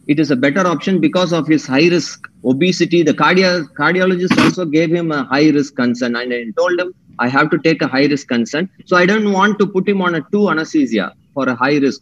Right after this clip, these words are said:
two anesthesia. So I wanted to do on a single stage intra-articular correction. But regarding the bone loss management, options were open. So I was thinking how to manage the bone loss without removing the nail, which will be really very difficult.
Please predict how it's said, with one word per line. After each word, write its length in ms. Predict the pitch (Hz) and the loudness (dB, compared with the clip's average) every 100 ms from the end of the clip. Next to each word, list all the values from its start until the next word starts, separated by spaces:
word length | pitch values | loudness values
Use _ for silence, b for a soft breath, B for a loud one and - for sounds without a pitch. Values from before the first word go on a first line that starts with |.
| - | -2
two 160 | 180 | 0
anesthesia. 580 | 151 147 147 135 131 160 _ _ _ | 0 -2 -4 -2 -2 -4 _ _ _
So 100 | - | 0
I 140 | 160 160 | 2 2
wanted 360 | 165 185 180 | 0 -2 -2
to 60 | 170 | -4
do 220 | 156 170 | -2 -2
on 200 | 156 147 | -2 -6
a 40 | 139 | -6
single 400 | 151 160 180 170 | -4 -2 -2 -2
stage 460 | - 175 190 190 - | -2 0 0 -2 -2
intra-articular 680 | 139 165 165 143 135 139 101 | -2 2 0 2 0 0 0
correction. 580 | 131 127 - 151 202 - _ _ _ _ - | -2 -2 -2 -4 -4 -10 _ _ _ _ -2
But 220 | 156 165 - | 0 0 0
regarding 420 | 139 147 214 269 254 | 0 2 2 2 2
the 100 | 170 | 2
bone 300 | 170 240 240 | 2 2 2
loss 220 | 202 196 | 0 -2
management, 520 | 175 190 170 202 202 - | -2 -2 -2 -4 -6 -6
options 440 | 151 170 208 196 | -6 -4 -6 -4
were 160 | 170 151 | -2 -2
open. 420 | 147 160 151 107 | 0 -2 -2 -6
So 160 | 127 151 | -4 -4
I 220 | 139 151 | -2 -2
was 440 | 151 185 185 - _ | -2 -4 -6 -12 _
thinking 400 | 165 175 180 170 | -6 -4 -6 -6
how 160 | 151 165 | -4 -4
to 100 | 160 | -2
manage 340 | 135 151 165 | -2 -2 -2
the 120 | 139 131 | -4 -4
bone 280 | 139 151 | -4 -4
loss 280 | 147 147 156 _ _ _ - | -4 -4 -6 _ _ _ -2
without 360 | 139 151 180 160 | 0 2 0 2
removing 460 | 139 151 156 151 | 0 2 0 0
the 140 | 139 127 | 0 2
nail, 280 | 123 151 151 | 2 2 2
which 160 | 135 | 0
will 100 | 139 | 2
be 140 | 127 131 | 2 4
really 320 | 123 135 147 | 4 2 2
very 240 | 117 127 | 2 2
difficult. 520 | 110 113 113 - 82 | 2 0 -2 -4 -6